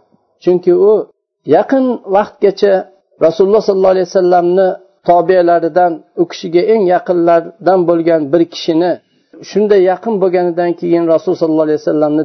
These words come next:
dillarida bo'lganidan keyin, endi Muhammad sallallohu alayhi vasallamni yuzlarida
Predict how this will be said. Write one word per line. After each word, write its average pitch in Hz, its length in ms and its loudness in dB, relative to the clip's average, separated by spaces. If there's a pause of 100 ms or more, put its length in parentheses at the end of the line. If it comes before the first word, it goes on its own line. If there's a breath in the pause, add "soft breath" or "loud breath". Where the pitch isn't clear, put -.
dillarida 151 520 0
bo'lganidan 151 600 0
keyin, 151 340 -4 (340)
endi 147 240 0
Muhammad 147 500 -2
sallallohu 151 340 -2
alayhi 139 120 -2
vasallamni 139 440 -2
yuzlarida 127 720 0